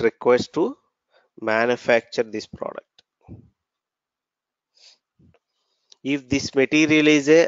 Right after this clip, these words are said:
raw material, then you will maintain this planned delivery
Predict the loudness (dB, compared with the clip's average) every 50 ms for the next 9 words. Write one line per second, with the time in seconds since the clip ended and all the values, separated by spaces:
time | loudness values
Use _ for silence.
0 | 0 -4 -2 0 0 0 0 0 0 -2 -2 -2 -6 -4 -2 -4 -4 -4 -6 _
1 | _ _ _ _ _ _ -18 -10 -6 -4 -4 -4 -4 -6 -12 -8 -4 -2 -2 -2
2 | -2 0 0 0 0 0 0 0 0 0 0 0 -2 -6 -6 -6 -10 -16 -16 _
3 | _ _ -6 -2 0 0 0 0 0 -2 -2 2 2 2 2 4 2 0 0 -2